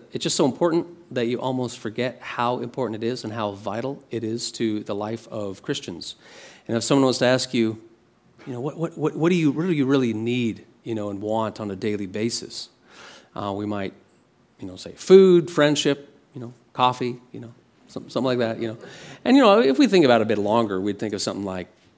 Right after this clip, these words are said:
you know, prayer. We, we might say that, or, sorry, oxygen. But oxygen is like the prayer for us. So it's not something you always think right away as, as something that's essential,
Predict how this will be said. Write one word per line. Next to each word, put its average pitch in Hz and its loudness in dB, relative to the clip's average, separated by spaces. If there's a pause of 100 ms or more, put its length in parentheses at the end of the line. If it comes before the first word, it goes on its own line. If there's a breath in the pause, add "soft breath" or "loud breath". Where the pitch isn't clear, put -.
you 117 -12
know, 98 -12
prayer. 110 -2
We, 110 -2
we 131 -2
might 107 -2
say 120 0
that, 110 -4
or, 123 -8
sorry, 117 -2
oxygen. 104 -4 (320 loud breath)
But 123 -4
oxygen 156 2
is 127 -2
like 117 0
the 110 -8
prayer 120 -2
for 107 -6
us. 85 -10
So 104 -2
it's - -4
not 139 -2
something 123 -2
you 117 -2
always 113 -4
think 120 -6
right 110 -4
away 107 -4
as, 113 -6
as 117 -4
something 117 -4
that's 107 -6
essential, 131 -4